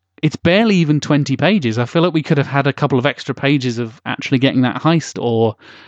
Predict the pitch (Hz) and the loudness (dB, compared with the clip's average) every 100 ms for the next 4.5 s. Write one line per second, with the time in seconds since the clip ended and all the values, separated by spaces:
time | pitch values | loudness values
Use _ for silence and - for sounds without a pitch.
0 | - _ 127 117 123 127 127 131 127 139 | -20 _ -4 2 4 6 6 4 2 0
1 | 131 143 135 123 147 165 127 113 123 110 | 2 2 2 2 2 2 0 0 0 -2
2 | 101 - 131 123 - - _ _ _ _ | -4 -2 -2 -2 -8 -16 _ _ _ _
3 | - 123 131 131 127 127 127 131 127 135 | -2 2 2 2 2 0 2 0 2 2
4 | 151 - - - | 0 0 -10 -18